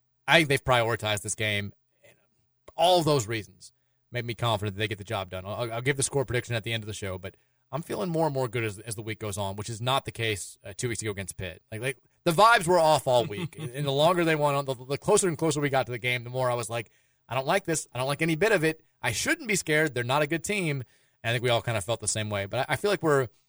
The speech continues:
Speaker 1: we're back to being
Speaker 2: Once
Speaker 1: positive.
Speaker 2: they said Renato Brown, like, hurt himself in the warm-ups, it's
Speaker 1: Yeah.
Speaker 2: like, "Oh, God, here we go."
Speaker 1: Well, the Jawar Jordan, at least for me, I don't know if you call, I,
Speaker 2: No.
Speaker 1: I, I'd heard about the Jamari Thrash thing.
Speaker 2: Yes.
Speaker 1: I had not heard about Jawar. And so when they're, like,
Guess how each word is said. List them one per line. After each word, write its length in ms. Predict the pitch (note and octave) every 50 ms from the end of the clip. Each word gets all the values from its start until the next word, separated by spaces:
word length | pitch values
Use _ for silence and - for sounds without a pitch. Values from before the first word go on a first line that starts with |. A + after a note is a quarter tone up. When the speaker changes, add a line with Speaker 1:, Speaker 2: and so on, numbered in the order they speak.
| _ _ _ _
Speaker 1:
we're 140 | - D#3+ E3+
back 300 | C#3 E3 E3+ F#3 F#3 -
to 100 | - D#3
being 320 | C#3+ D3 C#3 C3 C3 B2+ - _ _ _ _ - B2 A2+ -
Speaker 2:
Once 200 | C4+ F4 E4+ -
Speaker 1:
positive. 80 | B3+
Speaker 2:
they 60 | A3 G3+ A3 G#3
said 100 | F#3 D3+
Renato 340 | C#3 C#3+ C#3+ C#3+ C#3+ C3+ B2
Brown, 480 | A2 B2 B2 B2+ B2+ A#2+ A#2+ A2+ A2
like, 240 | A2+ A#2 A2+ A2 G2
hurt 220 | G2+ B2+ B2+ B2
himself 420 | A#2 A2+ - - B2 A#2 A2 A2 G#2+
in 140 | A2+ A2+ A2
the 80 | G#2+
warm-ups, 520 | G#2 A2 A2+ A2+ G#2+ G#2 G2+ G2 G2 - -
it's 80 | C3
Speaker 1:
Yeah. 100 | G3+ G3
Speaker 2:
like, 200 | A2 G2 G2+ G2+ -
"Oh, 260 | D#2+ - G#2+ G#2 F#2+
God, 420 | F2 F2+ F#2+ F#2 F2+ F2+ F2+ F#2+ F#2+
here 160 | G#2+ G2+ G2
we 120 | F#2 F2
go." 240 | E2+ F#2 F#2 F2 E2+
Speaker 1:
Well, 80 | G2 A#2+
the 60 | A#3+
Jawar 340 | A3+ A3+ B3+ C4 C#4+ D#4 C#4
Jordan, 320 | F#3+ A3+ C4+ D#4+ B3+ G#3 F#3+
at 60 | F#3
least 240 | F3 G3+ G#3 - - - -
for 100 | - E3
me, 140 | D3+ F3+ G3
I 60 | E3+
don't 100 | D#3+ E3
know 80 | D#3 D3
if 100 | B2+ -
you 140 | D#3 G3 - - -
call, 240 | - C#3+ A2+ G#2+ - _ _ - - -
I, 80 | D#3 E3
Speaker 2:
No. 60 | C#3
Speaker 1:
I, 220 | E3+ F#3 - E3
I'd 60 | D#3 C#3+
heard 120 | F#3 A3+
about 160 | A3 A3 G#3
the 60 | E3+ D3+
Jamari 360 | C#3+ D3 D3+ D3+ D3 C#3 -
Thrash 360 | - A#2+ A#2+ A#2 G#2+ F#2 -
thing. 240 | - F#2+ F2+ F2+ G#2 A#2
Speaker 2:
Yes. 440 | C#3 D3+ C3+ A2 - - - - -
Speaker 1:
I 100 | - E3+
had 100 | E3+ D#3+
not 340 | D3 D3 D3+ D3+ D#3 E3+ C#3+
heard 140 | D3 D3+ C#3
about 220 | B2 B2+ B2+ B2
Jawar. 340 | A2 A#2 A2 G#2+ A2 A2 G2 - _ _ _ _ _ _ _ _ -
And 140 | D3 C#3+ -
so 100 | D#3+ D#3
when 160 | C#3+ D3 C#3+
they're, 180 | C#3+ F#3 G#3 F#3+
like, 140 | F#3 A2+